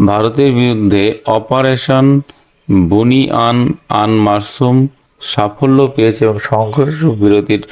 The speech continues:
সমঝোতা হয়েছে দুই দেশের মধ্যে। এই খুশিতে গোটা পাকিস্তান এই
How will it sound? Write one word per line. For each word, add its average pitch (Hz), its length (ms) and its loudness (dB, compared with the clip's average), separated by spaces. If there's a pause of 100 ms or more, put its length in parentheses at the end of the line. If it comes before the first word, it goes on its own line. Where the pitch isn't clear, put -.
(220)
সমঝোতা 123 760 0
হয়েছে 107 300 2
দুই 92 200 2
দেশের 87 260 0
মধ্যে। 87 360 -2
এই 117 240 0
খুশিতে 120 460 -2
গোটা 101 300 0
পাকিস্তান 117 880 -2 (480)
এই 139 380 2